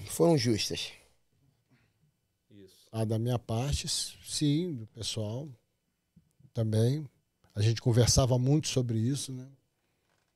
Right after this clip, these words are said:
Speaker 3: De não cometer exageros, que a gente sabe, né, que tem histórias, assim, de, de exageros.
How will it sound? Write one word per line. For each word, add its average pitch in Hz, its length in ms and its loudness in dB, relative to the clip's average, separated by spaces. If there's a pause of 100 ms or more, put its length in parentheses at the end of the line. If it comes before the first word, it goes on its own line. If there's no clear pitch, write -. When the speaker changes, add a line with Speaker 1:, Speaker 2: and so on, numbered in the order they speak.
(560)
Speaker 3:
De 101 200 -14
não 101 140 -20
cometer 110 760 -2
exageros, 120 1000 2 (400)
que 120 80 -4
a 113 40 2
gente 127 240 -2
sabe, 156 400 2
né, 135 180 0
que 113 300 -4 (1300)
tem 117 140 -6
histórias, 127 880 4
assim, 117 440 -8 (320)
de, 113 160 -20 (200)
de 110 120 -4
exageros. 123 840 6